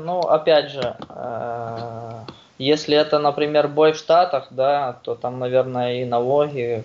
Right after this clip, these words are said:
как бы побольше, там, и, и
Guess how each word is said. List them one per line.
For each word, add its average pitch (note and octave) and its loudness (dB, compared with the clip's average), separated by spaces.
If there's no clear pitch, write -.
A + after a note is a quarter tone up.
как A#2 -6
бы A2 -2
побольше, A#2 2
там, A2+ -8
и, - -8
и A#2 -10